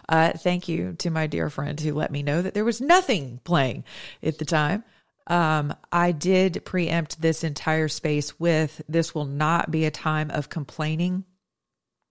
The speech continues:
about, uh, partisanship." I don't want to hear any complaints. If you have concerns and they're a part of your prayer and you want to address them,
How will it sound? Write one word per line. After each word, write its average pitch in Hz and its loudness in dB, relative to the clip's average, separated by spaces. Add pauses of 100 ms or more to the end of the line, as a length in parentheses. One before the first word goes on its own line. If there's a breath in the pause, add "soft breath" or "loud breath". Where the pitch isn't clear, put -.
(160)
about, 135 2 (440 loud breath)
uh, 151 2
partisanship." 143 -2 (1160)
I 147 -4
don't 156 0
want 156 -2
to 151 -4
hear 147 -2
any 160 -2
complaints. 156 -6
If - -8
you 185 0
have 170 0
concerns 185 -2 (520 soft breath)
and 160 -2
they're 160 2
a 156 2
part 180 4
of 170 2
your 170 2
prayer 190 2
and 185 -2
you 160 -2
want 175 -2
to 160 0
address 165 0
them, 247 -2